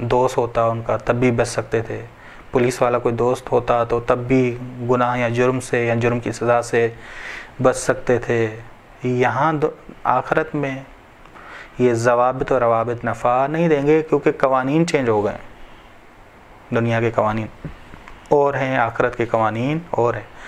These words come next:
यौमइज़िन ला तनफ़उ शफ़ात, उस दिन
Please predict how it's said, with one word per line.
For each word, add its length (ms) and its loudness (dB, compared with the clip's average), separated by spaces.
यौमइज़िन 440 2
ला 240 2
तनफ़उ 460 -2
शफ़ात, 680 -2
उस 300 0
दिन 280 2